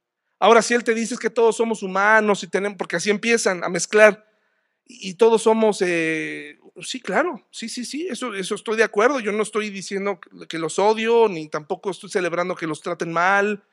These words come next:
nada de eso. Qué mal que, que, que tengan que vivir esto, pero el árbitro, el que puso las reglas,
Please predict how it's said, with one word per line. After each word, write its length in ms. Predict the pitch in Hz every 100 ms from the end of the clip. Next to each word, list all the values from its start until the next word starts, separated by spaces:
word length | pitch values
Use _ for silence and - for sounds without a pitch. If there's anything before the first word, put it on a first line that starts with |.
| _ _ -
nada 260 | 208 247
de 120 | 233
eso. 340 | 240 - 220 - _ _ _ _ _ _ _ -
Qué 80 |
mal 340 | 202 220 302 330
que, 240 | 214 175
que, 260 | - 175 151
que 140 | -
tengan 260 | 170 202 214
que 120 | 196
vivir 240 | 175 170
esto, 360 | 196 220 185 147 _ _ _ _
pero 240 | 190 190 180
el 120 | 175
árbitro, 580 | 220 339 285 190 175 151
el 120 | 160
que 100 | 170
puso 380 | - 285 302 320
las 180 | 240 202
reglas, 600 | 240 190 190 294 -